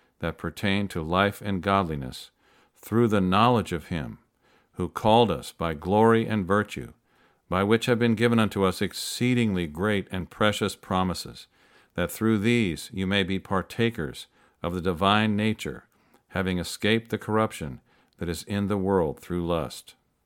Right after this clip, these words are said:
But also for this very reason, giving all diligence, add to your faith virtue, to virtue knowledge, to knowledge self-control,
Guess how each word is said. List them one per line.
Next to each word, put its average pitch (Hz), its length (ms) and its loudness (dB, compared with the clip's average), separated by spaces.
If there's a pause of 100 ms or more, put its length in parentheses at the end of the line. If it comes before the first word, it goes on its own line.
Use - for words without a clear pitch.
(280)
But 90 120 0
also 110 380 4
for 92 140 -2
this 101 180 0
very 104 320 0
reason, 98 480 -2 (560)
giving 101 260 0
all 104 280 2
diligence, 92 600 0 (100)
add 107 260 2
to 110 80 -4
your 104 180 -2
faith 107 400 -2
virtue, 85 560 -2 (580)
to 87 120 -8
virtue 98 440 2
knowledge, 90 640 -2 (540)
to 85 100 -8
knowledge 98 460 2
self-control, 101 960 0